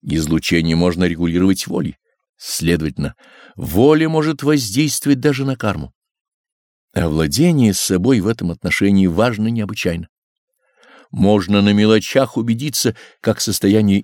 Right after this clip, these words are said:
излучений собственной ауры влияет на окружающих. Истинно,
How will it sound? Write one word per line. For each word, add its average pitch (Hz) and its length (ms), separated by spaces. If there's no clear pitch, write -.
излучений 95 680
собственной 95 760
ауры 95 380
влияет 87 440
на 87 80
окружающих. 78 640
Истинно, 139 960